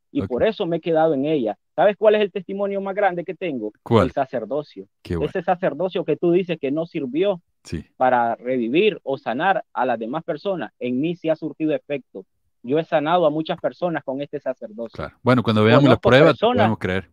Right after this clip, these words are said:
Speaker 1: conozco, conozco personas también que han estado a mi lado, que han sanado personas con el sacerdocio.
Speaker 2: Bueno.
Speaker 1: Sabes que a mí me daría
Speaker 2: Ujú.
Speaker 1: vergüenza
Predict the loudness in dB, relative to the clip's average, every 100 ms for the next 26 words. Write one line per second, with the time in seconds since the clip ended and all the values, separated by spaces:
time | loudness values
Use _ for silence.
0 | -2 2 4 4 2 4 2 2 _ _
1 | 0 0 0 0 -4 -2 -4 -4 -4 -4
2 | -4 -4 -4 -2 -4 -6 -6 -4 -4 -6
3 | 0 2 2 0 0 2 2 0 -4 -4
4 | -2 -2 -4 -6 -4 -2 -2 -2 -8 -8
5 | -10 -12 _ -8 -8 -6 -8 -8 -10 -10
6 | -14 -18 -8 -2 -2 -2 2 2 2 0
7 | 0 2 0 4 4 6 4 4 2 0
8 | -2 0 0 0